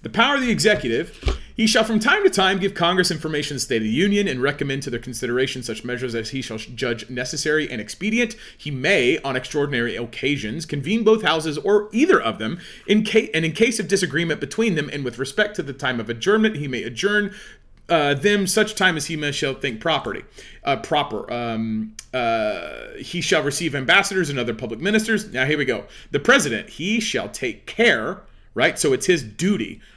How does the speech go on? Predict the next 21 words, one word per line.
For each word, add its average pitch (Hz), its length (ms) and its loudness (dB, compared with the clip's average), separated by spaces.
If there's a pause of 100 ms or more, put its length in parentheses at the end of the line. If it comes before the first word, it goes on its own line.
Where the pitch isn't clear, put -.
(120)
The, 139 100 2
the 131 500 -2
govern-, 165 460 0
the 123 360 2
president's 220 720 2 (220)
job, 113 560 0 (340)
if 135 160 2
you 160 120 -6
care 220 380 4
for 214 160 2
the 185 180 4
elderly, 110 460 0 (120)
you 156 220 -4
are 131 320 0
at 147 180 4
their 139 140 0
beck 127 240 -2
and 123 120 -6
call. 113 340 -6
You 151 340 -4
are 123 420 -2